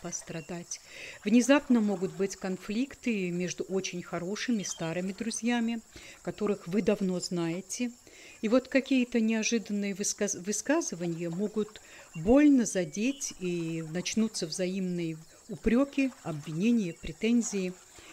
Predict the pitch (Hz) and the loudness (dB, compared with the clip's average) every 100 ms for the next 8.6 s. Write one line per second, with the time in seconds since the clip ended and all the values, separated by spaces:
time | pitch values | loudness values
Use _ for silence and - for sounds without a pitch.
0 | - - - - - 220 - 302 269 262 | -20 -20 -20 -20 -2 0 8 8 10 8
1 | 254 277 277 220 - 220 214 - 208 214 | 8 6 4 0 2 0 0 -2 -6 -2
2 | 208 175 - 180 160 151 - 185 202 - | -4 -4 -6 -4 -4 -8 -4 -2 -2 2
3 | 277 302 262 - 196 214 214 202 180 196 | 2 4 2 0 -2 0 0 -4 -2 -4
4 | 180 165 165 - 196 202 190 - 185 202 | -2 -4 -4 -2 -4 -2 -4 -2 -4 -2
5 | 190 269 330 240 196 180 - 214 180 190 | 0 0 0 -2 -2 -2 -4 -6 -6 -6
6 | 202 202 - - 196 185 - - 175 180 | -8 -8 -10 -8 -8 -8 -10 -10 -10 -8
7 | - 226 262 262 - - - - - 190 | -6 -2 -2 -4 -10 -20 -20 -20 -10 -4
8 | 185 226 285 320 330 | 0 4 4 6 6